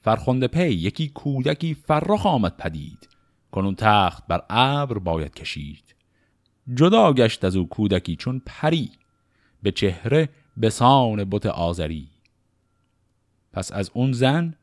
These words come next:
یک پسری به دنیا میاد. جهان گشت از آن خرد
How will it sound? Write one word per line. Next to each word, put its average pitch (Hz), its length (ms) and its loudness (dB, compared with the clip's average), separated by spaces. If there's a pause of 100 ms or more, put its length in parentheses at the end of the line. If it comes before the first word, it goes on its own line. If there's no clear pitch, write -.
(140)
یک - 280 -2 (240)
پسری 113 380 4
به 78 100 -2
دنیا 73 280 -8
میاد. 71 460 -16 (960)
جهان 117 380 2
گشت 110 260 2
از 95 120 0
آن 101 80 -2
خرد 143 840 0